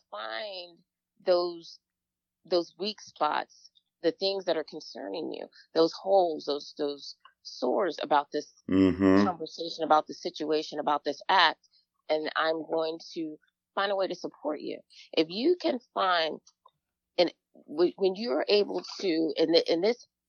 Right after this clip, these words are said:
Speaker 1: this so helps with getting aligned, with getting people in alignment so much. As they're talking,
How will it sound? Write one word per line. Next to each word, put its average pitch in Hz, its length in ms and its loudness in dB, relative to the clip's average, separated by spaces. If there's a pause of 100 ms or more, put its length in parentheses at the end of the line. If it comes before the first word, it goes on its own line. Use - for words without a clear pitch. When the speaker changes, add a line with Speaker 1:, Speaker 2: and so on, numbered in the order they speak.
Speaker 1:
this 214 260 -2
so 185 360 -6 (160)
helps 160 320 -4
with 151 180 -6
getting 147 280 -4
aligned, 131 580 -8 (140)
with 139 160 0
getting 151 340 6
people - 400 -2
in 131 140 -2
alignment 117 560 -6 (100)
so 156 320 -2
much. 135 360 -6 (880)
As 165 160 10
they're 190 180 2 (180)
talking, 147 460 -2